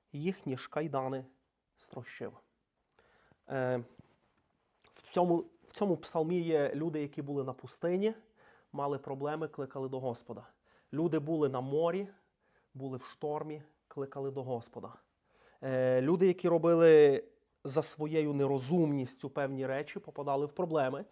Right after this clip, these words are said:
кликали до Господа. А ми будемо зараз дивитися деякі речі про тих,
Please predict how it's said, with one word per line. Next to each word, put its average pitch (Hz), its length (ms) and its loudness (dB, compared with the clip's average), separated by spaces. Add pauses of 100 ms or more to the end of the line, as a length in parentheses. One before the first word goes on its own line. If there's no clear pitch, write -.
(320)
кликали 139 420 -6
до 135 100 -6
Господа. 120 480 -10 (1300)
А - 60 -10
ми 151 80 -2
будемо 202 340 4
зараз 175 600 4 (360)
дивитися 160 520 0
деякі 175 500 0
речі 147 340 -4
про - 200 -10
тих, - 580 -4